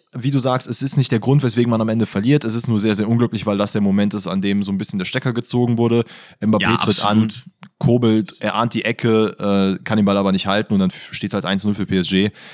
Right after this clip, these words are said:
Speaker 1: Ja, und das zwei null lässt halt auch nicht lange auf sich warten. Es sei denn, du willst, willst noch was zum Elfmeter sagen?
Speaker 2: Ich muss ehrlich gesagt sagen, ich gehe da nur bedingt mit. Ich finde, es ist ein unglücklicher Elfmeter. Ich finde auch, man kann ihn durchaus anzweifeln. Ich würde aber nicht so weit gehen, dass es eine glasklare Fehlentscheidung ist, ehrlich gesagt, weil dafür, finde ich, ist der Arm nicht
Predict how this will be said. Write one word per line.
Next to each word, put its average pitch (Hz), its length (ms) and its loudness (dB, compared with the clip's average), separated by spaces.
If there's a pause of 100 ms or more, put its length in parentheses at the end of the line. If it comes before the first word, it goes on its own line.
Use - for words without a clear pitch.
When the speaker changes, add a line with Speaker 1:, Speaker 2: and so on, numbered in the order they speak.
(160)
Speaker 1:
Ja, 85 140 -8
und 95 80 -4
das - 160 0
zwei 90 180 0
null 104 120 2
lässt 98 180 0
halt 95 80 0
auch 95 100 0
nicht 92 120 -2
lange 85 140 0
auf 82 120 -4
sich 90 160 -8
warten. 87 240 -2
Es 92 80 -2
sei 101 100 0
denn, 104 140 2
du 101 80 0
willst, 110 120 0
willst 113 220 -2
noch 139 80 4
was 127 80 2
zum 123 100 -2
Elfmeter 113 280 -2
sagen? 87 140 0
Speaker 2:
Ich - 40 0
muss 165 200 6
ehrlich 165 200 4
gesagt 147 300 0
sagen, 147 160 2
ich 135 160 -2
gehe 139 100 4
da 147 100 4
nur 143 220 2
bedingt 127 380 2
mit. 156 180 2
Ich - 160 -2
finde, 139 220 2
es 131 80 2
ist - 140 0
ein - 40 -4
unglücklicher 143 480 2
Elfmeter. 131 600 0
Ich - 160 0
finde 135 260 2
auch, - 220 0
man 117 100 0
kann 127 200 -4
ihn 120 100 -2
durchaus 123 260 0
anzweifeln. 131 600 0
Ich 123 140 -4
würde 127 160 2
aber 113 120 0
nicht 123 240 0
so 123 160 2
weit 117 220 0
gehen, 120 180 -4
dass 113 100 -2
es 110 160 -2
eine 107 100 -4
glasklare 107 680 -2
Fehlentscheidung 127 640 -4
ist, 117 100 0
ehrlich 120 240 -4
gesagt, 120 320 -4
weil 110 80 -2
dafür, 110 240 -2
finde 120 300 -6
ich, - 80 -12
ist - 140 -6
der 92 100 -2
Arm 113 300 -2
nicht 120 260 -4